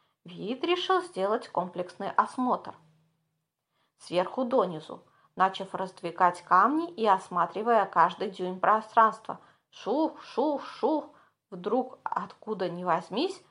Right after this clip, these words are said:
из своего укрытия выскочила напуганная Виидом белка. Виид сдвинул в сторону огромную глыбу, которая, казалось бы, искусственно размещена здесь среди других, похожих на неё по размерам валунов.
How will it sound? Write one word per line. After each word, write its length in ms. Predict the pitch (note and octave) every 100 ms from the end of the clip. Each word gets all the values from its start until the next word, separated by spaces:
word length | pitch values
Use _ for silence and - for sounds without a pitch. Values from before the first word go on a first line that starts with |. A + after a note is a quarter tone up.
| _ _ -
из 160 | -
своего 400 | - B3+ A#3+ B3
укрытия 600 | F3+ F3+ B3+ F4+ F4+ D#4 E4
выскочила 580 | G#3 A3+ - A#3+ A#3+ G#3+
напуганная 720 | G3+ F#3+ F#3+ F3+ G3 G#3+ A3
Виидом 480 | G#3+ G#3 F#3+ G#3+ A3
белка. 400 | A#3 F#3 - - _ _ _ _
Виид 340 | F3 G3 G3 D#3+
сдвинул 440 | - F#3+ F#3+ F3+
в 60 | F3+
сторону 520 | - G#3 F#3+ F#3 -
огромную 600 | F3+ F3+ F#3+ F3+ F3 D#3+
глыбу, 500 | D#3 F3+ D#4+ F4 F#4+ - -
которая, 420 | - E4 E4+ E4+
казалось 480 | E4 D4+ D#4 D#4 C#4+
бы, 220 | - D4
искусственно 560 | - - - - C#4 C4+
размещена 720 | B3 A#3+ B3 - B3+ A#3+ B3
здесь 340 | G#3+ A#3+ A#3+
среди 300 | - A#3 A#3
других, 480 | A#3 A#3 A#3 A#3 - - _
похожих 640 | - F#3+ - G3 F#3 F3 D#3+
на 80 |
неё 420 | E3 D#3+ F#3 C#4 - - -
по 80 | F3
размерам 560 | - - F#3+ G3+ G3+
валунов. 520 | E3 F3 G3 G#3+ E3